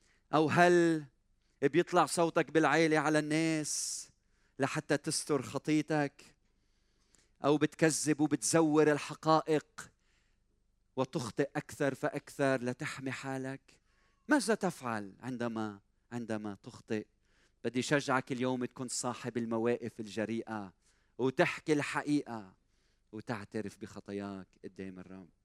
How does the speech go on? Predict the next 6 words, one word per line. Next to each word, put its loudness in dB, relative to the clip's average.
طيب، 6
ما 6
بين 6
هيدي 4
الرواية، 8
رواية 4